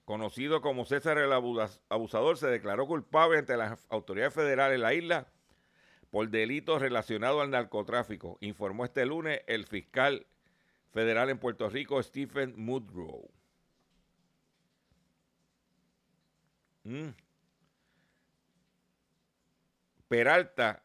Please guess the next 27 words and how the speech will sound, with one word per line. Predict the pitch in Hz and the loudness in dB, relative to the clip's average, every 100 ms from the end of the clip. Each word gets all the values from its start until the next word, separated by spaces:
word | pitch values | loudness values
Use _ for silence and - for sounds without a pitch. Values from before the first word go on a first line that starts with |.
| _ | _
accedió | 107 107 117 117 147 160 | -4 -2 -4 2 4 4
a | 139 | 2
confiscar | 135 110 120 - 143 151 | -2 -4 -10 -4 0 0
cuatro | - 127 135 147 | 0 -2 -2 -4
propiedades | 143 120 131 143 | -6 -2 0 0
de | 139 | 0
negocio, | 131 143 143 123 - | -2 -4 -4 -6 -6
un, | 123 131 | -10 -8
un | 139 | -4
negocio | 135 139 135 | -2 -2 0
en | |
la | 120 | 0
República | 110 98 131 127 | -2 -4 -4 -2
Dominicana | 120 113 123 151 143 | -2 -4 -4 -2 0
que | 113 | -2
estaba | 113 117 | 0 2
bajo | 127 123 107 | 2 2 -2
su | 117 | -4
control. | 107 104 110 98 73 _ _ _ _ _ _ _ _ _ 117 | -4 -2 -2 -2 -6 _ _ _ _ _ _ _ _ _ -2
El | 139 - | -2 -2
tipo | 190 185 147 | -4 0 0
controlaba | 139 117 120 143 175 151 | 0 0 0 4 4 4
las | 131 | 2
discotecas | 107 123 - 107 147 165 - 117 - _ _ _ _ _ _ _ - | -2 -6 -2 0 0 -2 -2 -6 -6 _ _ _ _ _ _ _ -8
de | 107 107 | -4 -2
mayor, | 110 123 113 131 151 156 135 | -2 -2 0 2 4 4 2
eh, | 123 117 107 98 85 | 0 -2 -2 -6 -12